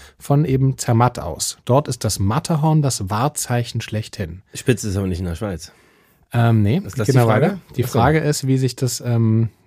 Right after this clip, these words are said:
Speaker 1: äh, also wie sich die, woher der Name kommt. Die,
Speaker 2: Ah.
Speaker 1: die ersten Häuser des Dorfes wurden auf der Wiese, der Matte,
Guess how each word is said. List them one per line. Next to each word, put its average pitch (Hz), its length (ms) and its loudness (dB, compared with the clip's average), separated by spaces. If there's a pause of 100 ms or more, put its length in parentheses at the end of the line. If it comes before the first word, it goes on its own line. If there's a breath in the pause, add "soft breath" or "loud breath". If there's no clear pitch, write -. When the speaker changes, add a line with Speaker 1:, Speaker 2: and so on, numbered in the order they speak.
Speaker 1:
äh, 117 60 -6
also 110 800 0
wie 110 80 2
sich 107 200 -2
die, 110 180 -6
woher 110 180 2
der 107 140 2
Name 95 320 0
kommt. - 420 -16
Die, 117 80 0
Speaker 2:
Ah. 87 300 -4
Speaker 1:
die 147 80 2
ersten 135 460 2
Häuser 147 360 2
des 123 220 -4
Dorfes 139 580 0
wurden 127 260 2
auf 113 220 -2
der 92 220 -2
Wiese, 143 500 0 (200)
der 95 100 -2
Matte, 87 500 -2